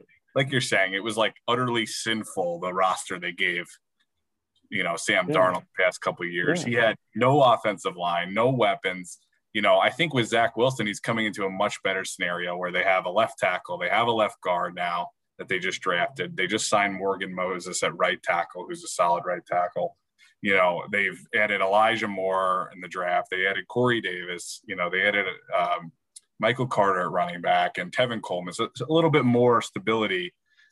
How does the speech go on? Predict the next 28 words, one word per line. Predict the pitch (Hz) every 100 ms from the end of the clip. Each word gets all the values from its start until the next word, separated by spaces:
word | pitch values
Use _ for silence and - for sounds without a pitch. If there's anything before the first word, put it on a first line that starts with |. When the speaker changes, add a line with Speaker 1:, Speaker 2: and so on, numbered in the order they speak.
| -
Speaker 1:
and | 104
they're | 107
setting | - 135 120
him | 107 101
up | 87
for | 98
greater | 92 98 95
success. | - 92 - 90 90 -
Mike | 101 117 120
La-, | 107 - -
LaFleur | 98 - 98 95
at | 92
coordinator, | - 95 90 87 90 90
running | 92 92 90 -
a | 98
good | 92 101
system. | - - 90 - 90 87 - _ _ _ -
So | 110
I | 107
think | 107 147
the | 139
outcome | 104 117 117 113 104
will | 95
be | 95
much | 95 95 -
better | 90 92 101
for | -
Zach. | - 120 131